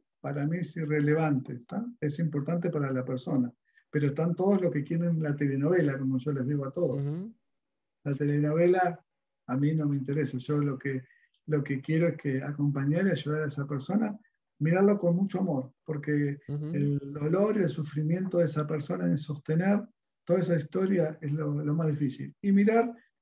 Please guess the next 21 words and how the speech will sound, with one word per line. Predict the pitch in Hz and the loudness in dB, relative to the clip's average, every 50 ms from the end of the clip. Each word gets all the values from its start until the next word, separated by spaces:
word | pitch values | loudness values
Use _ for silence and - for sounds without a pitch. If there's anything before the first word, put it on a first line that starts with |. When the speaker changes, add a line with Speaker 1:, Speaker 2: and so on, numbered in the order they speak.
| _ _ _ | _ _ _
Speaker 1:
con | - 165 160 160 | -4 -2 0 2
todo | 190 196 | 4 2
ese | 175 - 175 | 4 2 0
proceso | 170 165 160 147 170 175 - - 170 | 0 0 -2 -2 -2 -2 -2 -2 0
de | 160 160 | 0 0
mucho | 175 190 190 - - 160 | 0 0 -2 -2 0 0
amor | 156 165 185 208 240 - - _ _ _ _ _ _ - | 2 2 2 2 0 -4 -8 _ _ _ _ _ _ -4
y, | 165 165 165 175 | -2 0 2 2
y, | 175 165 160 165 170 147 | 0 0 -2 -2 -6 -8
y | |
soltar. | 139 - 151 156 147 147 160 160 160 156 143 135 135 - | -6 -2 -2 -2 -2 -2 -2 -2 -2 -2 -4 -6 -8 -8
Es | - 170 165 151 160 - - | -8 -6 -4 -4 -4 -4 -4
importantísimo | 170 156 - 156 147 147 156 143 139 156 156 139 156 165 156 147 | -4 -4 -2 -4 -6 -4 -4 -4 -4 -4 -4 -4 -2 -2 -2 -2
el | 139 | -4
soltar, | - - 135 131 - - 143 131 - _ _ | -4 -6 -10 -10 -10 -12 -14 -16 -16 _ _
¿no? | - 202 202 - _ _ - | -16 -16 -16 -18 _ _ -14
Ese | 139 - - 151 | -12 -10 -10 -10
proceso. | - - 127 123 - - 143 - - _ _ _ _ _ _ _ _ _ _ _ _ _ _ _ - | -10 -10 -10 -10 -12 -16 -20 -20 -20 _ _ _ _ _ _ _ _ _ _ _ _ _ _ _ 0
Speaker 2:
Y | 127 127 | 2 6
la | 127 127 123 | 6 6 8
realidad, | 143 139 123 123 120 120 143 180 170 113 117 156 196 - | 8 8 8 8 8 8 8 8 8 6 4 2 0 -4